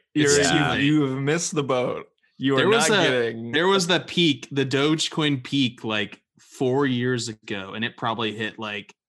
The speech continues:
Speaker 2: a cent.
Speaker 1: Yeah, the
Speaker 3: Yep.
Speaker 1: previous high on January of twenty eighteen was one cent.
Speaker 3: Wow.
Speaker 1: And then, and then now it has skyrocketed up to six cents.
Speaker 3: I remember in January, I saw one tweet about it, and I was like,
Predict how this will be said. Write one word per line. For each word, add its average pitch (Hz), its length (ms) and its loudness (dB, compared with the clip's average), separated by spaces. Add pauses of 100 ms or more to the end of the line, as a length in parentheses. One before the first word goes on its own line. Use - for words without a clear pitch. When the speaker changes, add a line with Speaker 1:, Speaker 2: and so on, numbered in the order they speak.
(260)
Speaker 2:
a 123 80 -4
cent. - 580 -8 (280)
Speaker 1:
Yeah, 147 200 2
the 127 120 4
Speaker 3:
Yep. 90 120 0
Speaker 1:
previous 180 500 0
high 123 480 0
on 117 320 -2
January 120 1040 0
of 110 200 -8
twenty 123 320 -6
eighteen 110 500 -10
was 107 260 -10
one 104 380 -12
cent. - 460 -16 (580)
Speaker 3:
Wow. 90 220 -2
Speaker 1:
And 87 400 0
then, - 100 -6
and 131 180 -2
then 131 260 -2
now 135 500 -2
it 120 220 -6
has 117 160 -8
skyrocketed 110 840 -6
up 104 220 -10
to 101 600 -14
six - 360 -14
cents. - 560 -18 (260)
Speaker 3:
I 117 120 -4
remember 165 340 0
in 151 120 0
January, 131 500 0
I 101 140 -2
saw 120 260 -4
one 107 360 -2
tweet 110 280 -4
about 104 300 -2
it, 104 300 0
and 92 500 -4
I 95 120 -4
was 110 180 -6
like, 110 140 -8